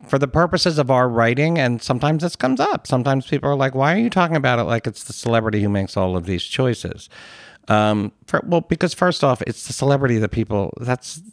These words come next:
they're clicking on posts not because it's a Law Roach, doesn't, you know, style, but because it's Zendaya. That's the stuff people look for. It's,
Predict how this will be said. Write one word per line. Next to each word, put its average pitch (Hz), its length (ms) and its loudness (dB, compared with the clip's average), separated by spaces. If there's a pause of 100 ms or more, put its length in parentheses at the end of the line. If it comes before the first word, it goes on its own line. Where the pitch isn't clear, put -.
(120)
they're 147 160 2
clicking 226 360 0
on 123 140 4
posts 107 340 2
not 107 200 2
because 101 340 0
it's 90 140 -6
a 98 60 0
Law 92 240 2
Roach, 90 460 0 (140)
doesn't, 95 320 -2
you 104 80 4
know, 82 300 2
style, 87 600 0
but 104 260 -2
because 104 260 -2
it's 101 180 -8
Zendaya. 101 720 0 (320)
That's 131 320 0
the 123 80 -4
stuff 113 320 0
people 101 280 0
look 131 240 -2
for. 78 380 -4
It's, 120 340 0